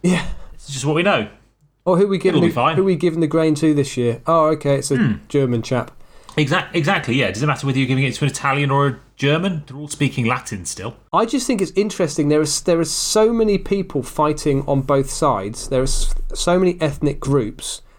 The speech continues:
Speaker 1: that are negotiating, fighting for Rome, fighting against Rome, then travelling through the empire and deciding to settle. I'd be interested, for example, to know how many Visigoths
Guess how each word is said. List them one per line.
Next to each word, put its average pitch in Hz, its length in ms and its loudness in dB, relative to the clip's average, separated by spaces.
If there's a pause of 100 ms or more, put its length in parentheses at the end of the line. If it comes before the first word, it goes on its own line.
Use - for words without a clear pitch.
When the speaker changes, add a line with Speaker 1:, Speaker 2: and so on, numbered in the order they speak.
(140)
Speaker 1:
that 127 180 -6
are 123 40 -2
negotiating, 139 800 2
fighting 139 460 -2
for 147 320 4
Rome, 143 200 4
fighting 120 380 -2
against 139 540 -2
Rome, 135 260 2
then 117 160 -2
travelling 120 460 -2
through 147 420 2
the 127 160 0
empire 135 460 0
and 113 100 -4
deciding 123 440 -2
to 110 80 -10
settle. 143 440 -2 (300)
I'd 214 160 0
be 175 80 2
interested, 120 440 -6
for - 100 -10
example, 110 280 -8
to 110 60 -10
know 123 160 0
how 165 200 0
many 160 200 4
Visigoths 131 840 -4